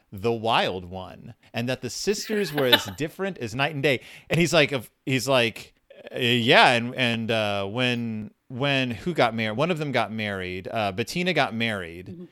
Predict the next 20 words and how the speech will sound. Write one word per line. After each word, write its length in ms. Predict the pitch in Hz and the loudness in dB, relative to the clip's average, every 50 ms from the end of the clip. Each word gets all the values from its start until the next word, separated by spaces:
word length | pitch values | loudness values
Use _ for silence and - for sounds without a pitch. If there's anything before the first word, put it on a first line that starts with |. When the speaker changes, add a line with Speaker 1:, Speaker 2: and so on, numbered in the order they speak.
| _ _ - | _ _ -6
Speaker 1:
and 120 | - 123 135 | -4 0 2
he 80 | 139 | 2
remembers 480 | 139 127 120 123 143 151 139 135 120 101 | 4 4 4 2 2 4 4 2 2 2
that 260 | 107 101 95 107 107 | 0 -2 -2 -2 -4
because 600 | 113 107 - 117 110 104 98 95 - - - - - | -6 -6 -2 -2 -2 -2 -2 -4 -6 -8 -10 -10 -8
they 160 | 104 113 110 | -4 -4 -4
sold 300 | 101 - 113 104 101 98 | -2 -2 -2 -2 -2 -4
a 60 | 107 | -6
ton 260 | 98 - 104 101 101 | -6 -6 -8 -6 -6
of, 320 | 104 104 98 - - - _ _ - | -6 -8 -10 -14 -20 -20 _ _ -10
of 160 | 113 107 98 | -10 -10 -8
jewelry, 560 | 87 107 120 180 220 120 80 80 82 87 - _ _ _ | -8 -6 -6 -4 -4 -4 -6 -8 -10 -14 -20 _ _ _
uh, 200 | - - 101 92 101 | -6 -4 -2 -2 -2
Speaker 2:
Yeah. 200 | - - - - - - - | -2 -4 -6 -10 -14 -18 -18
Speaker 1:
then. 520 | - 117 110 107 101 92 90 90 95 101 - | -12 -6 -4 -4 -4 -4 -6 -8 -10 -10 -4
And 540 | 135 131 131 127 123 120 117 117 110 - - - - - - - | -2 0 2 2 0 0 -2 -4 -6 -8 -10 -18 -20 -18 -8 -6
it's 180 | 147 143 - | -4 -4 -2
worth 280 | - 180 233 240 - - | 2 2 2 2 0 -4
pointing 320 | 208 220 220 202 190 185 | -4 -2 -2 0 0 0
out 340 | 180 175 196 247 254 - - | 0 0 0 -2 -2 -6 -12